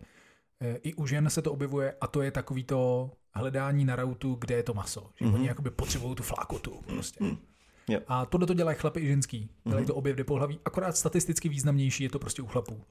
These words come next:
Speaker 2: Sto pro.
Speaker 1: Jo? Holkám nevadí se na rautu dát salát, naopak strašně často by nebyly rády viděny s něčím, co je kaloricky třeba
Speaker 2: Jo.
Speaker 1: tak, eh, tak nabité,
Speaker 2: Ano.
Speaker 1: že? Jako může být například červené maso.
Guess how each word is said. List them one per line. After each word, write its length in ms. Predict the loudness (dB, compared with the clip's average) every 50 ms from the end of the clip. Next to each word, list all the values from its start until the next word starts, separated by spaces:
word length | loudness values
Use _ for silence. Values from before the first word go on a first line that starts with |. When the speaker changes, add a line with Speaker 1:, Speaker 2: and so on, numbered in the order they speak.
| -20
Speaker 2:
Sto 160 | -8 -6 -4
pro. 100 | -2 -2
Speaker 1:
Jo? 100 | -2 -4 -4 -8 -14 0
Holkám 340 | 4 4 6 6 8 6 6
nevadí 280 | 6 6 2 0 0 0
se 100 | 0 0
na 100 | 2 2
rautu 220 | 0 -2 -2 -2
dát 200 | -2 0 0 -2
salát, 400 | -2 -2 -4 -4 -6 -6 -8 -12 -16 -20 -12 -6 -2
naopak 280 | -2 0 0 0 0
strašně 260 | 0 -2 -2 0 0
často 240 | 0 -2 -2 -4 -2
by 80 | -2 0
nebyly 320 | 0 0 0 0 0 0
rády 320 | 0 0 0 0 0 -2 -2
viděny 640 | -2 -2 -2 0 0 0 0 0 0 0 0 -2 -4 -8 -14 -18 -16
s 120 | -6 -4
něčím, 440 | -2 -2 0 -2 -2 0 0 0 0
co 180 | 0 2 2 2
je 160 | 2 0 -2
kaloricky 500 | -4 -4 -2 -2 -2 -2 -4 -6 -6 -6
třeba 220 | -6 -6 -2 0 0
Speaker 2:
Jo. 60 | 0
Speaker 1:
tak, 320 | 0 -2 -4 -6 -10 -16 -14 -10 -8 -8 -6 -6
eh, 40 | -6
tak 180 | -6 -4 -4
nabité, 440 | -4 -4 -2 -2 -2 -2 -2 -2 0
Speaker 2:
Ano. 200 | 2 2 2 2
Speaker 1:
že? 140 | 0 -2 -4
Jako 280 | -4 -4 -4 -2 -2 0
může 200 | 0 -2 -2 -4
být 180 | -6 -6 -4
například 440 | -4 -2 -2 -4 -4 -4 -4 -4 -4
červené 360 | -4 -4 -4 -4 -4 -4 -2
maso. 400 | -2 -4 -4 -6 -8 -10 -10 -12